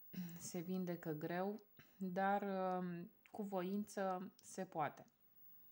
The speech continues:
Uh, din păcate, văd în această relație tot felul de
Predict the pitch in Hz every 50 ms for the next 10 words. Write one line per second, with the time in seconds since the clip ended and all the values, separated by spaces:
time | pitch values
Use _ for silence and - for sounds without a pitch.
0 | - - - - - - - - - - - - - - - - - - - 185
1 | 190 190 190 190 185 185 185 180 180 180 180 170 165 - - - - 233 175 185
2 | 233 240 254 254 254 233 - - 240 240 240 247 233 214 214 233 240 240 240 247
3 | 226 214 208 - 226 226 226 - - 220 208 196 190 190 196 208 220 - - -
4 | - 220 220 214 214 208 208 202 202 196 185 180 175 - - 190 185 - - 226
5 | 220 - - - 220 214 214 208 202 202 196 180 180 190 190 190 185 185 185 180